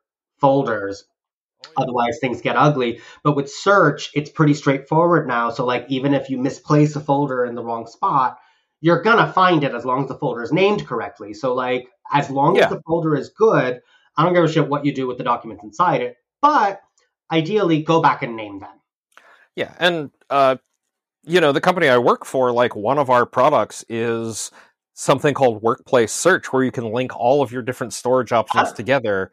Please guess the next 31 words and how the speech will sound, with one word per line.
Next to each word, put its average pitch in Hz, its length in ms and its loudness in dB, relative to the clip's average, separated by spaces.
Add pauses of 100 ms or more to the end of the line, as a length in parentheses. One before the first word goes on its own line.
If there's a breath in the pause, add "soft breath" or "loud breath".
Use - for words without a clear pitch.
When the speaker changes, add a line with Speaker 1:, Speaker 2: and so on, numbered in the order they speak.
(360 soft breath)
Speaker 2:
index 156 480 2
it, 127 160 2
and 131 160 -2
then 131 80 0
have 123 180 -2
a 120 100 0
single 139 380 -2
search - 600 -8 (140)
Speaker 1:
Correct. 131 340 0
Speaker 2:
place 135 300 0
to 139 60 -6
go, 135 380 4 (160 loud breath)
so 151 220 0
that 127 120 -4
if 127 120 -10
you've 143 120 -4
got 135 200 2
things 123 240 -6
in 110 100 -8
Dropbox, 107 840 -2
Speaker 1:
Right. 151 300 -4
Speaker 2:
local 131 240 4
Speaker 1:
OneDrive, 113 120 2
Speaker 2:
drives, 110 360 2
Speaker 1:
yeah. 127 60 -8
Speaker 2:
et - 80 -12
cetera, 135 240 -2
et 117 100 -8
cetera, 123 400 -4
uh, 143 60 0
yeah, 131 300 4